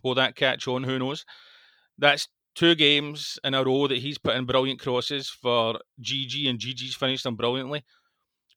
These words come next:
But in a way, this is pro-, this is a goal that you'll no doubt remember,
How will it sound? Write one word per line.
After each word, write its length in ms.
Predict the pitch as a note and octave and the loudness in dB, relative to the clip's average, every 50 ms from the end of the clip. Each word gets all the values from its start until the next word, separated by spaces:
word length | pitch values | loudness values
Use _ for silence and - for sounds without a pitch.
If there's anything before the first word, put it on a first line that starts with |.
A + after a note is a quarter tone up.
| _ | _
But 360 | - D#3 C3 G3 G3 F#3 C#3+ - _ _ _ _ _ - | -6 4 8 8 8 8 8 2 _ _ _ _ _ 4
in 100 | F#3+ G#3+ | 4 4
a 80 | B3 C4 | 4 4
way, 400 | G3+ F3 D#3+ E3 F3+ F3 D#3+ B2 - _ _ _ _ _ _ _ - | 4 4 4 4 4 2 0 -2 -6 _ _ _ _ _ _ _ -2
this 260 | D3+ D#3+ D#3 D3+ - | 2 2 2 2 0
is 140 | D3+ C#3 - | -4 -6 -6
pro-, 200 | - E3 D3+ C#3+ | 0 2 4 4
this 200 | D3+ D3 - - | 4 4 2 2
is 60 | C#3 | 0
a 80 | B2+ A#2+ | 0 2
goal 320 | A2 C3 B2+ B2+ B2+ A#2+ | 2 2 2 2 2 0
that 120 | A#2 A#2 | 0 -2
you'll 240 | G#2+ A2+ B2 B2 A#2+ | -2 -2 -2 0 0
no 140 | B2 B2 A#2+ | 0 0 2
doubt 180 | A#2+ A#2 A2+ G#2+ | 2 2 2 0
remember, 500 | G#2+ G#2+ A2 A#2 A#2 A#2 C3+ C3+ C#3+ | -2 -2 -2 -2 -2 -2 -2 -4 -4